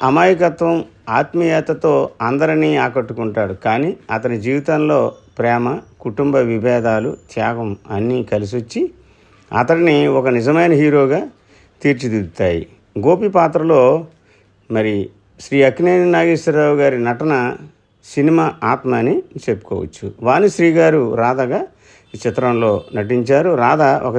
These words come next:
తెలివైన, సాంప్రదాయబద్ధమైన ఆత్మ-, ఆత్మగౌరవం కలిగిన యువతి. గోపిని ప్రేమించిన కుటుంబ పరిస్థితులు, సామాజిక అడ్డంకులు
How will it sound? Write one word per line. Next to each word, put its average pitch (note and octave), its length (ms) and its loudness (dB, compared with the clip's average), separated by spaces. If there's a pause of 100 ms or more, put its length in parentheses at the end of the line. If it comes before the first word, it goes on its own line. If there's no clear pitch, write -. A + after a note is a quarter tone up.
తెలివైన, C3+ 460 2
సాంప్రదాయబద్ధమైన A#2+ 1120 -2
ఆత్మ-, C3 720 -2
ఆత్మగౌరవం C3 760 -2
కలిగిన A2 320 -2
యువతి. G2+ 480 -4 (580)
గోపిని F3+ 420 4
ప్రేమించిన E3 720 2 (120)
కుటుంబ D#3+ 360 -2
పరిస్థితులు, D3 840 -4
సామాజిక C#3 680 -4
అడ్డంకులు C#3 600 -2